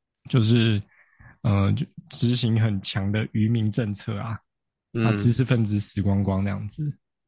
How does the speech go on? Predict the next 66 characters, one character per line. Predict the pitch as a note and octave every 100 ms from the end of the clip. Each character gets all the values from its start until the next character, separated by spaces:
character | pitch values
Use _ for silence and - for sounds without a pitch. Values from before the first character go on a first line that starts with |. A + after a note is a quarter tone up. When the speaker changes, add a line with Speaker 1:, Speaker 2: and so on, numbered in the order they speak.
| _
Speaker 2:
哦， | G2 G2+ G#2+ A2 G#2+ G#2 A2+ _
哎， | C3
我 | A#2 B2
一 | D#3+
问 | A3+ F3+
你， | G#2+
我 | G2+
就 | E3
问 | G#3 E3
到 | E3
今 | B2 D3
天 | D3+
的 | A#2+
重 | - C#3 G2
点 | G2 F#2
呢， | F#2+
因 | D3+
为 |
我 | G3 A2+ - -
Speaker 1:
对。 | G#2+ A2+ _ _ _
Speaker 2:
就 | G3+
是 | G3 G3
看 | F#3 F3+
到 | F3
了 | C3+ A2+
一 |
部， | A#2+ D3 C3+ C3+ - _ _ _ _
我 | C3
就 | F#3
想 | G#3 B2
要 | A#2
聊 | C3+ G#2
那 | A#2+
个 | A2+ G2+ G2+
黑 | - D3+ D3
色 | D#3+ F#3 C#3 G#2+
旅 | G2 E2
行 | - F#2
这 | A2
件 | G#2
事 | G2+ G#2
情。 | - D#3+ _ _ _
Speaker 1:
对。 | A#2 G2+ A2 - _ _ _ _ -
Speaker 2:
那 | D3+
所 | C3+
谓 | D3+
的 | D3+
黑 | C#3+ C3
色 | B2+ D3+
旅 | G#2+ F#2
行 | G2
呢， | G2+
其 | G2 A#2
实 |
就 | C3 B2+
有 |
点 | G#2
像 | G#2+ C3
你 | A#2
有 | G2+
刚， | G#2
刚 | G#2+ G#2
刚 | G#2
讲， | A2 A#2
就 |
是 | A2 A#2+ A2